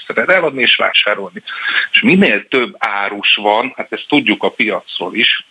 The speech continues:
ha elmegyünk a zöldségpiacra, vagy bármilyen vá-, vásárcsarnokba, hogy minél több árus van, annál több helyről tud választani a vásárló, tehát ugye az meghatározza az árat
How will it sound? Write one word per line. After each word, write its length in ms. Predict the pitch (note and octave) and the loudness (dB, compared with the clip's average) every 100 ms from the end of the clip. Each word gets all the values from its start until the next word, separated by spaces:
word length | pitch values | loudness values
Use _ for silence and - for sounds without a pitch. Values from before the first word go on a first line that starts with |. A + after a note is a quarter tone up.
| - | -2
ha 60 | |
elmegyünk 580 | F#2 F#2 E2+ G2 F#2 - | 0 0 -2 -8 -8 -2
a 120 | F#2 - | -2 0
zöldségpiacra, 1120 | G#2+ F#2+ - G2+ - _ - - - - G2 | 0 0 0 -2 -6 _ -6 -2 -2 0 0
vagy 140 | F#2+ | 0
bármilyen 540 | G2+ G#2 G2 F#2 F#2 F#2 - - - - - | 0 0 -2 -6 -6 -8 -12 -10 -10 -10 -10
vá-, 280 | A2 G#2 G2+ | -2 -2 -2
vásárcsarnokba, 920 | G#2 F#2+ - A2+ - C3 C3+ C#3 C3+ | -2 0 0 0 -2 -2 0 -2 -2
hogy 100 | B2+ | 2
minél 460 | C#3 E3 B2+ G#2 - | 4 6 6 4 0
több 200 | G#2 F2 | -4 -4
árus 600 | - F2+ F#2+ A2 C3 - | -4 -2 -2 -2 0 0
van, 220 | C#3 D3 C#3+ | 2 0 2
annál 640 | C3 B2+ A#2+ A#2 A#2 - - | 2 4 2 2 -2 -6 -4
több 240 | A2+ G#2+ | -4 -4
helyről 400 | G#2 G2+ G2+ G2 - | -2 -2 -2 -6 -6
tud 200 | G#2+ A2 | -8 -2
választani 760 | G#2 E2+ F2 - - F#2 F#2 _ - - - - _ | -4 -4 -12 -8 -6 -4 -6 _ -20 -18 -20 -20 _
a 320 | - F#2+ F#2+ F#2 | 0 2 2 2
vásárló, 880 | F2+ - - A#2 A#2+ B2+ D3 D#3+ - - | -2 2 2 2 -2 -2 -2 -2 -4 -4
tehát 420 | A#2+ A2 B2+ C3 | -4 0 -2 -4
ugye 180 | B2 B2 | -4 -2
az 100 | B2 | -2
meghatározza 800 | B2 A2+ - A2 A2 G#2+ A2 G#2 | -2 -4 -2 -2 0 0 -2 0
az 120 | G#2 G2 | -2 0
árat 440 | A2 G2 F2 - | -4 -2 -4 -8